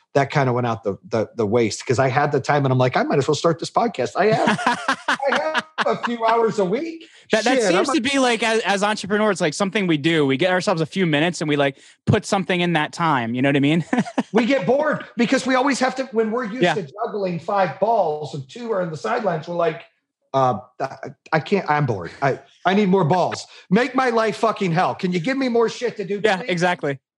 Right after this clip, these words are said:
Speaker 1: And then if we don't have it, I'll go crazy. But when I have it, I'm like, "Shit, I, I can't catch my breath." Well, I need that. I
Speaker 2: Mm-hmm.
Speaker 1: need that or I'll die. That's
Speaker 2: Mm-hmm.
Speaker 1: how I feel. So I need the podcast. I need the book. I need the,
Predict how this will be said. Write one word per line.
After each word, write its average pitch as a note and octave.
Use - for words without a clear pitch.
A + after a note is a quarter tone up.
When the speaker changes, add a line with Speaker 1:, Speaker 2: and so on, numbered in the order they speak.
Speaker 1:
And G3
then C4
if G3
we G#3
don't G3+
have F3+
it, F#3
I'll F3+
go F3
crazy. G#3
But E3
when E3+
I E3
have F3+
it, D#3+
I'm D3+
like, C#3
"Shit, -
I, -
I D#3+
can't G#3+
catch G3
my F#3
breath." E3+
Well, C#3+
I C#3+
need C3
that. -
I C3
Speaker 2:
Mm-hmm. D#3
Speaker 1:
need G#3+
that -
or C#3
I'll A#2+
die. C3+
That's D#3
Speaker 2:
Mm-hmm. F3+
Speaker 1:
how E3+
I D3+
feel. C3
So -
I F3+
need G#3
the D#3+
podcast. A#2
I D#3+
need G#3+
the D#3
book. G#2
I C#3
need A#3+
the, D3